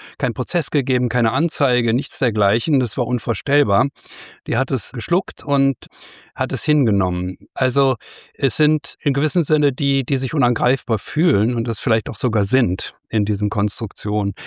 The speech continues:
Das war das Erste, was ich gehört habe. Das ist das eine, was ich sagen wollte. Aber das andere, ich wollte noch was dazu sagen, weil du, wir das jetzt die ganze Zeit so betonen, dass es Übergriffe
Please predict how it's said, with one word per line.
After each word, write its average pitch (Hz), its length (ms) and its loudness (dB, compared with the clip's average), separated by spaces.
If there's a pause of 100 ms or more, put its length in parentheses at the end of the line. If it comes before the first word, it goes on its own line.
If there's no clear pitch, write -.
(140)
Das - 160 0
war 202 80 4
das 180 140 0
Erste, 147 360 0
was 107 160 0
ich 104 160 -6
gehört 107 340 0
habe. 117 200 2
Das 127 160 -2
ist 135 100 -4
das - 20 -10
eine, 143 220 2
was 120 140 2
ich 110 100 -2
sagen 113 240 0
wollte. 113 180 0
Aber 123 120 -2
das 120 160 -2
andere, 131 480 0 (440)
ich - 200 -10
wollte 143 340 2
noch 123 220 -4
was 135 100 -2
dazu 139 300 0
sagen, 127 320 4
weil 139 80 4
du, 131 240 -2
wir 143 120 2
das 147 160 0
jetzt 147 180 -2
die 151 80 2
ganze 151 320 0
Zeit 147 260 -2
so 135 100 0
betonen, 147 500 0
dass 131 140 2
es 131 220 -2
Übergriffe 127 640 0